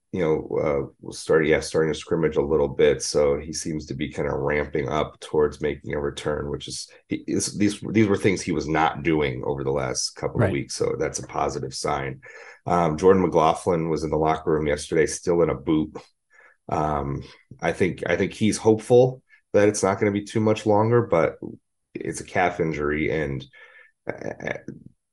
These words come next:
Speaker 1: Karl and Jordan are dealing with a calf injury. It's just, it's just, you don't wanna put a definitive timetable on it. We saw Jordan have this calf injury, come back for a couple of games, and then re-aggravated it. And now he's been out for the last few weeks here.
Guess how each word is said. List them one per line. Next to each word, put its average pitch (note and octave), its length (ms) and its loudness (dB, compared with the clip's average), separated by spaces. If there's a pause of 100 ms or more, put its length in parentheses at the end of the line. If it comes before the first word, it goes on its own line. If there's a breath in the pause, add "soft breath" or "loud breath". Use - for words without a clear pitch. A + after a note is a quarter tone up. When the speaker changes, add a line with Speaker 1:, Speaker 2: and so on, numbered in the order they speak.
(120)
Speaker 1:
Karl E2+ 300 4
and D#2+ 260 0
Jordan E2 280 6
are D2 80 2
dealing D#2+ 320 2
with D#2 140 0
a - 40 -16
calf E2 320 0
injury. D#2 400 0 (120)
It's - 400 -2
just, - 340 -4
it's E2+ 220 -2
just, - 360 -2 (560)
you F2 120 -4
don't - 460 0
wanna D#2 340 0 (180)
put F#2 140 4
a E2 60 4
definitive D2+ 720 0
timetable D#2 500 -2
on C#2 100 0
it. A#1 60 -6
We C2 60 -4
saw E2+ 280 2
Jordan E2 460 4 (720 loud breath)
have A#2 320 2
this G#2 100 -2
calf F2+ 300 0
injury, E2 380 0
come G#2 260 0
back F#2 380 2
for F2+ 180 2
a E2 100 2
couple E2+ 260 2
of D#2+ 100 0
games, D#2+ 280 0
and D#2+ 100 0
then D2+ 80 -2
re-aggravated D#2 840 2
it. D2 160 2
And D2 100 -2
now D2 180 -2
he's C#2+ 120 -4
been D2 140 -2
out D#2 200 -2
for - 80 -10
the C#2 60 0
last C#2 400 -2 (420 loud breath)
few E2 220 0
weeks D#2 300 0
here. C2 360 -2